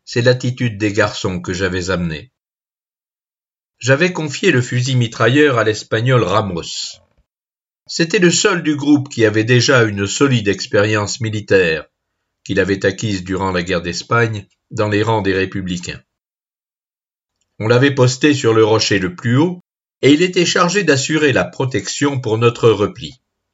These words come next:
Nous avions préalablement fait tomber un arbre en travers de la route à l'entrée du virage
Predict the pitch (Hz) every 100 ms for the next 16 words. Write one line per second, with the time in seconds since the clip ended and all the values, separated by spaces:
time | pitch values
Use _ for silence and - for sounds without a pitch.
0 | _ _ _ _ _ _ _ _ _ _
1 | _ _ _ _ _ _ _ _ _ -
2 | 82 95 92 110 147 147 127 98 95 90
3 | 95 101 135 151 156 147 - 98 92 110
4 | 104 95 95 117 147 139 107 101 - 113
5 | 107 92 90 87 131 165 170 - _ _
6 | _ 95 107 139 131 139 101 90 87 127
7 | 160 165 147